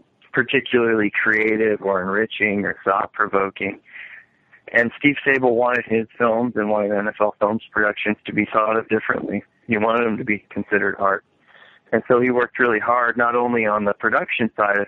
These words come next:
things to make these things, uh, um, look interesting and,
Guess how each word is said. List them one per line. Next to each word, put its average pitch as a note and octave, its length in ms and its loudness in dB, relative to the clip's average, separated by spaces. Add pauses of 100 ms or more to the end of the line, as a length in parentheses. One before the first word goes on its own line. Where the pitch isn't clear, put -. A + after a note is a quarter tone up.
things G2+ 220 -2 (100)
to G#2+ 60 -8
make G2+ 240 -4
these G2+ 240 -4
things, G2+ 320 -4
uh, G2+ 220 -2 (840)
um, G2 400 2 (920)
look G#2 240 2
interesting G2+ 720 0
and, F#2+ 140 -2